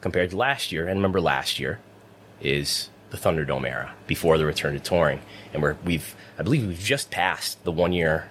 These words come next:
mark of the return to touring. So Obviously, you know, the, the ratings were hurt by the lack of audience. The ratings were helped by the return of the audience. Um, and you can look back at those twenty,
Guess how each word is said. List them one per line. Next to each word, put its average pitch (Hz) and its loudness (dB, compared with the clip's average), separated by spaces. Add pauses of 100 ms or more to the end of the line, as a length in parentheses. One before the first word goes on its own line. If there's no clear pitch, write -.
mark - 0 (380)
of 71 2
the - -6
return 73 2
to 67 -4
touring. 69 2 (680)
So 69 2 (1200)
Obviously, 95 0
you 127 0
know, 113 2
the, 101 0 (800)
the 110 2
ratings 90 2 (260)
were 85 4 (100)
hurt - -4
by 80 2
the 78 0
lack 107 0
of 107 0
audience. 107 0 (160)
The 82 -2
ratings 87 4
were 85 -2
helped - -2 (440)
by 73 2
the 73 -4
return 71 0
of 67 -4
the 65 -2
audience. 60 -2 (560)
Um, 69 0 (680)
and 82 -6
you 73 -6
can 80 -8
look 80 -6
back 80 0
at 78 -8
those 73 -4
twenty, 78 0